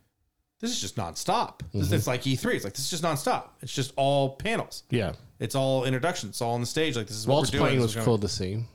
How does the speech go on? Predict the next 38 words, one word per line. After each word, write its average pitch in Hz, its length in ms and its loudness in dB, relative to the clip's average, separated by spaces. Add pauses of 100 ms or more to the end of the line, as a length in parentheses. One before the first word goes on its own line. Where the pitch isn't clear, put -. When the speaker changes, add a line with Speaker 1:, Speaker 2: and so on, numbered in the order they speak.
(180)
Speaker 1:
Yeah. 92 160 -8 (140)
So. 98 360 -8 (1300)
Speaker 2:
Um, 92 460 -2 (440)
but 147 100 0
yeah, 151 180 2
no, 120 280 4
I 123 40 4
mean, 127 200 4
it, 127 320 0
you 196 280 2
know, 147 60 4
there, 190 280 2
there 196 160 2
are 165 160 4
the 135 220 0
booths. 117 260 0 (220)
The 127 60 -2
great 185 200 2
thing 160 160 4
about 123 420 2
being, 110 400 2 (100)
um, 85 360 0
one 117 200 4
of 107 60 2
the 98 60 2
members 117 480 2
is 101 180 0
that 98 200 0 (100)
they 113 240 0
have 104 500 -2 (240)
tons 113 540 0
of 95 80 -2
stuff - 300 -4
for 104 80 -8
the 92 60 -4
members 85 360 -4
to 95 100 -6
get. 82 300 -8